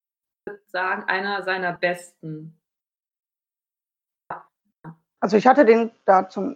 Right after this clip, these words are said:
Speaker 2: zweiten Mal gesehen und der hat immer noch genauso gut funktioniert und hat an nix, äh, keine Qualität eingebüßt. Also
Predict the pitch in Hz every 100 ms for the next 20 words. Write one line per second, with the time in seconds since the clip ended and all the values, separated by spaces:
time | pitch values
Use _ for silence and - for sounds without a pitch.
0 | _ - 208 226 277 269 262 254 269 262
1 | 214 196 180 - 214 214 208 190 196 214
2 | 214 202 - 208 - 196 208 214 196 196
3 | 190 196 196 202 - - - - 170 -
4 | - - 185 180 190 185 202 196 - 196
5 | 196 202 202 202 277 196